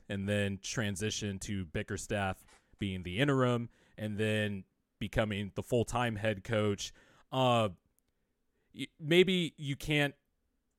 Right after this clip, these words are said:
um, maybe you can't illuminate the differences now because you're not there in person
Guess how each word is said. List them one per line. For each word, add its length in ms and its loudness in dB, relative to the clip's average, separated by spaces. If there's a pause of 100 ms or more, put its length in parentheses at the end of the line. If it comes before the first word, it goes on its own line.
um, 680 2
maybe 180 -2
you 120 -2
can't 320 -2
illuminate 580 -2 (180)
the 80 -2
differences 640 -4
now 320 0
because 520 -4
you're 140 -2
not 400 -2
there 340 0
in 120 -4
person 640 -6